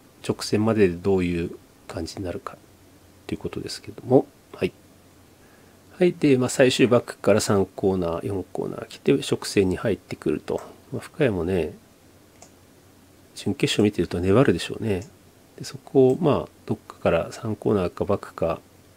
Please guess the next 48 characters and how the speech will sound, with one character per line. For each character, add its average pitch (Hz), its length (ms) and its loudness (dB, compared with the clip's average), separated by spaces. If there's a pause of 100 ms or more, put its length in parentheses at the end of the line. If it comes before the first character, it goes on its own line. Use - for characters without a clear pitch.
分 85 60 -14
か 104 120 -4
り 92 60 0
ま 95 80 -2
せ - 140 -2
ん 117 60 -2
け 104 100 -4
ど、 87 80 -4
郡 104 240 2
司 - 100 -6
も 78 120 -4
ね、 87 220 -2 (160)
自 - 140 -4
力 95 220 -2
で 95 100 0
行 92 100 -2
く - 160 -6
ん 87 80 -2
で 87 80 -8
し - 120 -12
ょ - 40 -8
う - 60 -6
し、 - 220 -10 (1120)
こ 101 80 0
の 87 100 0
両 98 200 2
者 92 120 2
で 73 100 2
す - 120 -6
よ - 80 -2
ね。 98 320 0 (640)
こ - 80 -6
の 98 120 -4
両 98 180 0
者。 - 220 -4 (640)
う - 20 -10
ん。 82 200 -10 (1300)
で、 107 440 -2
ま 120 100 0
あ、 - 20 -4 (320)
今 381 120 6 (100)
回 104 180 2
さ 101 160 0
え 87 140 2
見 127 120 -4
て 110 160 0
る 90 80 -2
と、 90 360 -4